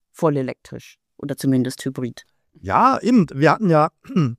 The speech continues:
Speaker 2: letztens das Beispiel, als wir über die chinesischen Anbieter gesprochen haben, die neu in der Schweiz sind oder neu, aber die sich jetzt langsam auch etablieren in der Schweiz, hat ja die, die Schweizer Post auch von Maxus, haben sie so eine ganze Flotte an E-,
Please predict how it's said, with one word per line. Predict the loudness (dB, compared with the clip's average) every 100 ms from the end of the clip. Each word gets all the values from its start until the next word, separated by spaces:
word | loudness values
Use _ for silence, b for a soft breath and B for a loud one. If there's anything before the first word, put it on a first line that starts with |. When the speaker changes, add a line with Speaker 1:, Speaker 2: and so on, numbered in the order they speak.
| _ -14 -14 _
Speaker 2:
letztens | 0 2 2 -2
das | -2 0
Beispiel, | 2 2 2 0
als | 2
wir | 0
über | 0
die | -2
chinesischen | 0 2 2 -2 -2 0 0 -2
Anbieter | -2 2 2 0 0 2 2 0
gesprochen | -4 0 0 2 2
haben, | 2
die | 2
neu | 2 2
in |
der | 0
Schweiz | -2 0 0
sind | 0 0
oder | 0 0 -2
neu, | -4 -2 0 0
aber | -2 -4
die | -4
sich | -4 -4
jetzt | -2
langsam | -2 0 2
auch | 0
etablieren | 0 -2 -2 0 2
in | 2
der | 0
Schweiz, | -2 -6 -6 -8 -14 b b
hat | 0 2
ja | 4
die, | 2
die | -2 -4
Schweizer | 2 2 2 -2
Post | 0 -2 0
auch | -2 -2
von | -2
Maxus, | -2 -2 -4 -4 -4 -6 -16 _ _ _ _ _
haben | -2 0
sie | 2
so | 4 4 4 2 _ _ -6
eine | 0
ganze | 2 0 -2
Flotte | -2 2 4 4 2 0
an | 2 2 2
E-, | 0 -2 0 -2